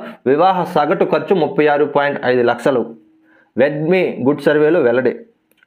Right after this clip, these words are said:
పెళ్లిలకు భారీ స్థాయిలో ఖర్చు పెడుతున్నారు. భారతీయ సంస్కృతిలో అతి ప్రెస్టీజియస్మైన ఇష్యూలో,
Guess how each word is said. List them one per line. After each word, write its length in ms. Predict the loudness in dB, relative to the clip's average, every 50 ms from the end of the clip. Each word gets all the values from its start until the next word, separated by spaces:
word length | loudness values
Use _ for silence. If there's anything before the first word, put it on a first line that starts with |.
| -4 -2 0 -2 -2 -2 -4 -8 -16 -20 _ _ _ _ _ _ _ _ _ _ _ _ _ _ _ -20 -20 _ -20 -20 -10 -4 -2
పెళ్లిలకు 640 | 0 2 4 2 2 2 2 2 2 2 2 0
భారీ 340 | 0 0 0 2 2 2 0
స్థాయిలో 280 | 0 0 0 0 0 0
ఖర్చు 260 | 0 -2 -4 -2 -2
పెడుతున్నారు. 400 | -2 -2 0 -2 -4 -6 -6 -10 -14 _ _ _ _ _ -20 -20 -20 _ _ _ _ _ _ _ _ _ _ _ _ _ _ _ _ _ _ _ _ _ _ _ -2
భారతీయ 600 | 0 2 2 2 2 2 2 2 2 2 0 0
సంస్కృతిలో 880 | 0 0 0 0 -2 -2 -2 0 2 2 2 2 2 2 0 -4 -8 -14 _ _ _ _ _ _ -4
అతి 260 | -2 0 0 0 0
ప్రెస్టీజియస్మైన 840 | 0 2 2 0 0 2 2 0 2 2 0 -2 -2 -2 0 0 0
ఇష్యూలో, 760 | 0 0 -2 -2 0 0 0 2 2 2 2 0 0 -4 -8